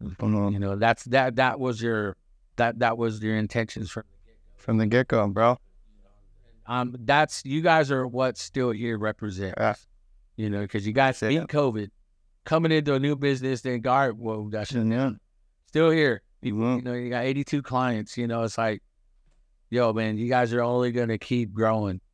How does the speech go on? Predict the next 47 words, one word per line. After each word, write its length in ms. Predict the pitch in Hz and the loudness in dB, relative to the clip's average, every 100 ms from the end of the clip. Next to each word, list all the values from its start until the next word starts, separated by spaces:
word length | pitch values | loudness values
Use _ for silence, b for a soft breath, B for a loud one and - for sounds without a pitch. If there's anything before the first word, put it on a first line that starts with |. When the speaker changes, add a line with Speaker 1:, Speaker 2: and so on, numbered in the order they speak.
| _ | _
Speaker 2:
you 260 | 101 101 101 | -6 -4 -4
know, 180 | 104 104 | -4 -6
so 160 | - | -4
I'm, 460 | 110 113 120 113 104 _ _ _ - | 0 0 0 -2 -6 _ _ _ -4
I'm 260 | 120 127 | 0 0
one 240 | 120 123 123 | 2 0 0
hundred 340 | 117 117 110 | 0 -2 -4
percent 480 | - 107 - 107 98 _ | -6 -8 -6 -6 -8 _
in, 360 | 107 110 101 78 _ _ _ _ _ | -6 -4 -4 -10 _ _ _ _ _
you 200 | 107 107 | -8 -4
know. 200 | 104 107 | -4 -4
So 240 | 98 127 113 | -6 -6 -6
before 440 | 123 - 190 214 | -6 0 4 4
we 160 | 196 185 | 2 -2
close 440 | - 180 170 135 | 0 0 2 0
out, 400 | 135 131 113 101 _ _ _ _ _ | 0 0 -2 -8 _ _ _ _ _
you 160 | 117 123 | -6 -2
know, 200 | 120 120 | 0 0
I 240 | 117 127 | 0 0
definitely 480 | 143 165 185 196 180 | 2 2 2 0 0
wanna 280 | 165 156 135 | 2 2 0
hear, 840 | - - 147 147 135 123 117 110 - _ _ _ _ _ _ - | -4 -8 -4 0 0 0 0 -2 -8 _ _ _ _ _ _ -6
you 140 | 117 | -2
know, 140 | 117 | 0
like, 200 | 113 117 | 2 2
a, 160 | 113 110 - | 0 -8 -4
I 180 | 127 143 | 0 2
always 180 | 143 | 0
do 100 | 127 | -2
this, 160 | 131 110 | -4 -2
last 420 | 110 127 143 135 | 0 2 0 -2
words, 380 | 127 123 120 107 | 0 2 2 0
last 400 | 110 113 120 - | 0 2 2 0
thoughts. 320 | 117 104 - | -2 -2 -2
Anybody 340 | 120 135 139 123 | -4 0 0 0
listening 460 | 113 113 113 107 | 0 0 -2 -2
who 80 | 101 | -2
watch 300 | 101 101 - | -2 -2 -2
me, 100 | 107 | -2
you 80 | 131 | -2
guys 180 | 113 - | -2 -4
take 240 | 110 110 | -4 -4
all 220 | - 110 | -2 0
the 100 | 110 | 0
time 360 | 104 107 110 104 | 0 -2 0 0
you 100 | 104 | -2
want, 460 | 95 104 104 92 | -2 -2 -2 -4